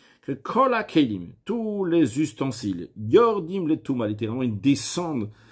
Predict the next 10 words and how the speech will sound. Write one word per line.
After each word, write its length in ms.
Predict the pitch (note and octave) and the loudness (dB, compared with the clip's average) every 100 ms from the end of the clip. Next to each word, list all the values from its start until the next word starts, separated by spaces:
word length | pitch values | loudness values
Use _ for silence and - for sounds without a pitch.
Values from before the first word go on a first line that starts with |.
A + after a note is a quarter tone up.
| - - | -20 -6
dans 40 | A#2+ | -2
l'impureté. 360 | A#2+ B2 A#2+ | -2 0 -2
Ça 120 | G#2+ | 2
veut 60 | G#2+ | 2
dire, 120 | G#2+ | 2
ils 60 | G#2+ | 2
deviennent 260 | A2+ C3 | 2 2
susceptibles 1000 | B2 - G3 D#3 F3+ C#3+ - - A3+ G#3 | 0 -2 -2 0 0 -2 -6 -10 -6 -2
de 80 | C3 | -4
contracter 880 | A2 D#3+ D3 - C#3 - D#3+ D3+ | -4 -6 -6 -6 -8 -2 0 0